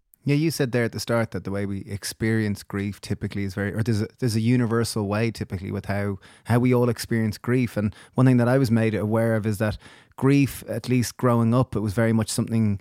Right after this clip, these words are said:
that people were encouraged to get on with. But, uh, the more I learn, it's something that you never get over. It's something that you just learn to integrate and to grow around with, that it's something that, that lives with you.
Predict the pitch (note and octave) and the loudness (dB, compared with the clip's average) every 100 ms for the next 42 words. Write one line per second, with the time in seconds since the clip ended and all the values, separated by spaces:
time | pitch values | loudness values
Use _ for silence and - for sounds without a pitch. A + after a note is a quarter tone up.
0 | - - - A2 - B2 A#2 A2 - A2+ | -8 -20 -4 -2 0 2 2 0 0 -2
1 | - A2 A#2+ A2+ B2+ A#2+ G#2 - A2 - | -2 -4 -2 2 2 2 -2 -4 -4 -4
2 | - A#2+ B2 B2+ B2+ A#2+ A#2+ C3+ A2+ G#2 | -6 -4 0 4 4 4 4 4 2 0
3 | A#2 B2 A#2 G#2 G#2+ A#2 A#2+ C3 C#3+ C#3+ | -4 0 0 0 -2 2 4 4 2 0
4 | A2+ A2 G#2 G#2+ - G#2+ A#2 G#2 A2 G#2+ | 0 0 0 -2 -2 -2 -2 -2 -4 -2
5 | A#2 A2+ - B2 A#2 A2 G#2+ G#2 - A#2 | -2 -2 -2 -2 -2 -2 -2 -2 -2 0
6 | A2 G#2 A2 B2 G#2 - G2+ G2+ - A2 | 2 2 0 0 -2 -4 -6 -6 -4 -4
7 | A#2 A2+ A2 G#2+ - - - - _ _ | 0 0 2 0 -4 -14 -20 -20 _ _
8 | _ A#2 A2 - _ - A2+ C3 A#2 A2+ | _ 0 0 -2 _ -2 2 4 2 0
9 | C3 - G2+ | 0 -2 -10